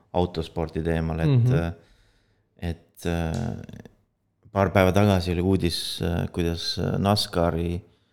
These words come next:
Speaker 1: auto, millel oli Dogecoini selle, need reklaamid peal, et s-, see pani seina täiega.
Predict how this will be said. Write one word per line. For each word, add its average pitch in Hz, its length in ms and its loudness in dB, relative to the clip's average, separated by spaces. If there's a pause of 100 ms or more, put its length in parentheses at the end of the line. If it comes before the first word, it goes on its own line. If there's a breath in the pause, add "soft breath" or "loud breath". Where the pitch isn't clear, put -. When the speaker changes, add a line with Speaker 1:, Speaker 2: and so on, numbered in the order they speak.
(200)
Speaker 1:
auto, 92 460 0
millel 85 360 0
oli 87 200 -2 (840)
Dogecoini 87 1300 -4
selle, 87 400 -4 (760 soft breath)
need 87 400 -6 (320)
reklaamid 107 560 4
peal, 87 220 0 (240 loud breath)
et - 440 -6
s-, - 160 -10 (100)
see - 180 -4
pani 87 300 -2 (180)
seina 90 480 0
täiega. 82 460 -4